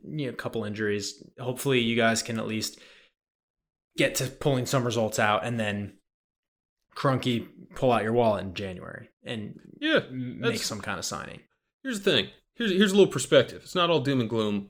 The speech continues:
Speaker 2: We're sitting in on the exact same number of points your beloved Manchester United were sitting on through ten, ten match weeks last year.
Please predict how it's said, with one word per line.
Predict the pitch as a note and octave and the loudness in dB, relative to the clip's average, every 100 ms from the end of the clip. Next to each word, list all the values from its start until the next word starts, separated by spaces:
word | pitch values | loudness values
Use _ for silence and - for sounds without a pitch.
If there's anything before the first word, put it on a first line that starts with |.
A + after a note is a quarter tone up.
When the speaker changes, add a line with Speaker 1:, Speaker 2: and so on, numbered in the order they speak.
| _ | _
Speaker 2:
We're | D3 | -4
sitting | - F#3+ C#3+ | 4 4 6
in | C3 A#2+ A#2 - _ C#3+ | 6 4 0 -10 _ -2
on | |
the | B2 | 0
exact | A#2 B2+ C3 | 4 6 6
same | D3 C3 | 4 2
number | B2 A#2+ | 2 2
of | A2+ | 0
points | - B2+ A2 - - _ _ _ _ | 2 0 0 -4 -12 _ _ _ _
your | B2+ A#2+ A2+ A2+ | 0 4 6 4
beloved | A#2+ A#2 A#2 A#2 | 2 4 6 6
Manchester | A#2 A2+ A#2 A2 | 4 2 2 0
United | A#2 A2 G#2+ | 2 2 2
were | G#2 | 0
sitting | - G#2 G#2 | -2 -2 -2
on | G#2 G2+ | -4 -4
through | G#2+ | -6
ten, | - G#2 G2+ G2 _ _ _ - | -4 -4 -4 -8 _ _ _ -6
ten | A2+ | -4
match | G#2+ G2 - | -2 -2 -4
weeks | G2+ G#2 | -6 -4
last | G2 - | -4 -6
year. | - | -10